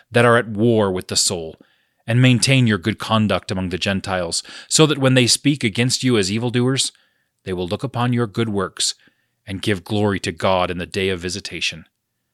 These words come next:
Be subject to every human institution for the Lord's sake, whether to the king as supreme or to governors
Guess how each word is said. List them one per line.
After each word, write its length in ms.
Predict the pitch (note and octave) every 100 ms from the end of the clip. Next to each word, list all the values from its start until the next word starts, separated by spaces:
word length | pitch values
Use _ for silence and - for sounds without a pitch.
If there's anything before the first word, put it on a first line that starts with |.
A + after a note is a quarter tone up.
| _ _ _ _ _ -
Be 120 | C#3+
subject 640 | C#3 A3 G3 A#2+ E2 - -
to 160 | B2
every 240 | E3 E3 E3+
human 340 | - E3 D#3+
institution 800 | C3 B2 B2 - F#2+ - E2 D#2 _
for 160 | - C3+
the 100 | C#3+
Lord's 300 | D3 B2+ -
sake, 380 | - C2+ - - _ _ _ -
whether 300 | A#2 A2+ G#2+
to 180 | - F#2+
the 80 | -
king 460 | - D#3 D#3 D#3
as 160 | F#2 G2
supreme 580 | G#2 - C3 C3 C3 B2+ - - -
or 140 | G#2+
to 100 | G#2
governors 600 | F2 A#2 C3+ C3 C3 A#2